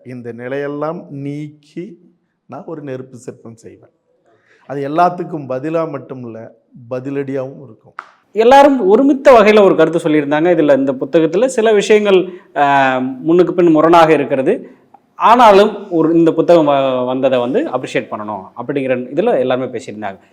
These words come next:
Speaker 2: இருப்பினும் நூல் நிகழ்வுக்கு பிறகு இந்த, அ, தொகுப்பாசிரியர் மீது ஒரு, ஒரு சில விமர்சனம்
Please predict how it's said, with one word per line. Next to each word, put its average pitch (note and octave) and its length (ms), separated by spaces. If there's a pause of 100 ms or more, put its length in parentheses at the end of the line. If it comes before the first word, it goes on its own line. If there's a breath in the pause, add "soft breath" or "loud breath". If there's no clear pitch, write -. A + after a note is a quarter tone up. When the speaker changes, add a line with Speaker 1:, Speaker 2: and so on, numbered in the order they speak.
(140 soft breath)
Speaker 2:
இருப்பினும் B3+ 480
நூல் A3 180
நிகழ்வுக்கு F#3+ 420
பிறகு E3+ 640 (300)
இந்த, F#3+ 540
அ, C3+ 240
தொகுப்பாசிரியர் F#3+ 720
மீது D#3 200
ஒரு, B2 260
ஒரு B2+ 140
சில A#2+ 320
விமர்சனம் C3+ 520